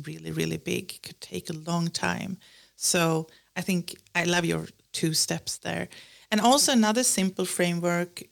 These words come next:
to kind of summarize the why is, if you think about, like, what the brand offers, who you talk to,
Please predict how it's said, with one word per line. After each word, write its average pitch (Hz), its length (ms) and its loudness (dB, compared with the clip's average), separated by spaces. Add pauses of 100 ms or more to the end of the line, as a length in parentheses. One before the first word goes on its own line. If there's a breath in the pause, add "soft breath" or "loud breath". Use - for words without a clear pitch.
(160)
to 180 100 -6
kind 175 220 -2
of 165 80 0
summarize 202 840 2 (200)
the 190 140 -2
why 185 480 0
is, 170 520 2 (640)
if 185 140 -14
you 196 60 0
think 208 200 0
about, 185 440 2
like, 160 300 -2 (340 soft breath)
what 185 300 -2 (220)
the 214 60 -6
brand 165 560 0 (100)
offers, 202 720 0 (1120)
who 196 140 4
you 226 120 2
talk - 380 -2
to, 180 420 0